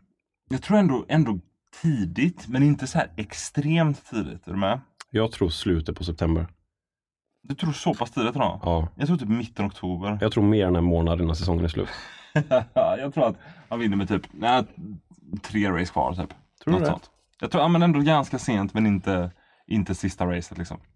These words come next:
Speaker 1: Eller ganska tidigt, men inte också astidigt. Jag vet inte fan, jag tror han kommer chilla för att han vet att han ändå har det. Och typ låta Checo ta lite vinster och så här, och så långsamt
Speaker 2: Fast det är
Speaker 1: cruisa in i
Speaker 2: ändå,
Speaker 1: mål.
Speaker 2: tänk på att det är Verstappen som, eh, inte gav Checo typ två extra poäng när han redan hade vunnit världsmästerskapet i Interlagos.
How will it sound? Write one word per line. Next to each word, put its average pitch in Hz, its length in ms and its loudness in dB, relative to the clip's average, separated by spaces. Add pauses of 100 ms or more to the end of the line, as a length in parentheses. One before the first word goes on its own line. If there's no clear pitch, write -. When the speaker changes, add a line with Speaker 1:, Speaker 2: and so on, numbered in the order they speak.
(120)
Speaker 1:
Eller 131 180 2
ganska 117 420 0
tidigt, 95 380 0
men 101 100 0
inte 95 220 -2
också 92 220 -6
astidigt. 87 420 -6 (420)
Jag 131 100 -4
vet 160 100 2
inte 160 80 -2
fan, 123 140 2
jag 113 100 2
tror 170 100 2
han 151 80 2
kommer 113 140 0
chilla 110 460 0
för 117 60 -8
att 104 60 -4
han 110 100 2
vet 95 220 0
att 95 80 -6
han 101 80 -4
ändå 98 180 -2
har 95 260 2
det. 120 180 -4 (260)
Och 110 80 -8
typ 104 120 -2
låta 104 340 2
Checo - 300 -6
ta 95 220 0
lite 92 140 -4
vinster 92 380 -2
och 87 60 -6
så 92 80 -4
här, 82 120 -2
och 90 80 -6
så 113 100 -6
långsamt 104 360 2
Speaker 2:
Fast 92 80 0
det 120 80 4
är 117 100 4
Speaker 1:
cruisa 95 200 4
in 90 60 4
i 87 40 4
Speaker 2:
ändå, 87 120 4
Speaker 1:
mål. - 80 -4 (460)
Speaker 2:
tänk 110 180 -2
på 117 60 -2
att 113 80 -2
det 120 80 2
är 90 40 2
Verstappen 92 680 -2
som, 87 380 2
eh, 85 300 0
inte 87 240 0
gav 92 300 0
Checo 85 580 0 (120)
typ - 200 -16
två 90 300 2
extra 85 300 -4
poäng 92 380 2
när 92 60 2
han 87 120 2
redan 82 160 2
hade 82 140 2
vunnit 85 380 2
världsmästerskapet 85 800 -2
i 87 40 2
Interlagos. 85 560 0